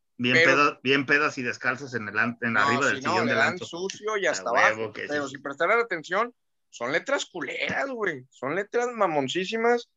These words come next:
Speaker 2: donde le sí, cacheteale, escúpele, al de así, al de asá, y la madre, pero no mames, en la hora del momento, güey, estás dándole duro y hasta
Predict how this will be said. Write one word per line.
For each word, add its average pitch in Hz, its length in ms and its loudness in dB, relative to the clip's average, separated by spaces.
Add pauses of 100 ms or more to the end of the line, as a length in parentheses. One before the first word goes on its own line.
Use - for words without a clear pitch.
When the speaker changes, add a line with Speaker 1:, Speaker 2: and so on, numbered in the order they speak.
(280)
Speaker 2:
donde 143 360 4
le 147 220 2
sí, 190 280 0
cacheteale, 165 800 4
escúpele, 156 680 2
al 151 100 4
de 151 80 4
así, 151 280 2
al 151 120 4
de 151 80 4
asá, 151 360 2 (360)
y 127 120 0
la 127 140 6
madre, 160 460 2
pero 120 420 4 (360)
no 127 140 -10
mames, 117 460 -2
en 113 140 0
la 107 140 8
hora 117 180 6
del 143 100 4
momento, 123 540 2
güey, 151 220 6
estás 123 340 0
dándole 139 360 2
duro 123 220 2
y 131 80 2
hasta - 180 -4